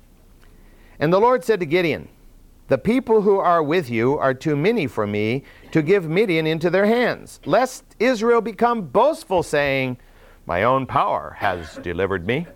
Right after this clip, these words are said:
Now, therefore, come, proclaim in the hearing of the people, saying, 'Whoever is afraid and trembling, let him return and depart from Mount Gilead.'" So twenty-two thousand people returned. These are soldiers, right?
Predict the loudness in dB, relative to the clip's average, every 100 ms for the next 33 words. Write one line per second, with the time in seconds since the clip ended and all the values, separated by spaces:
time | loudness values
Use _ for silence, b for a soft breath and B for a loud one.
0 | -20 -20 -20 -20 -20 _ -20 -20 b b
1 | -4 0 2 0 2 0 2 0 0 0
2 | 0 -2 0 -2 0 0 2 0 0 2
3 | 4 4 2 -2 -2 -2 -2 0 -2 0
4 | 0 0 -2 2 2 2 0 0 -2 0
5 | 0 2 2 -2 0 0 2 0 -2 -4
6 | b b b b 0 2 2 0 0 0
7 | 0 0 -2 0 2 0 -2 -2 -2 0
8 | 0 2 2 -2 -4 -2 -2 0 0 2
9 | -2 -4 -6 -2 0 0 -2 -8 -4 0
10 | 2 2 0 -4 -6 -6 -6 0 0 0
11 | -4 -2 -2 -2 -4 -2 -2 0 0 0
12 | -2 -10 -12 -2 0 -2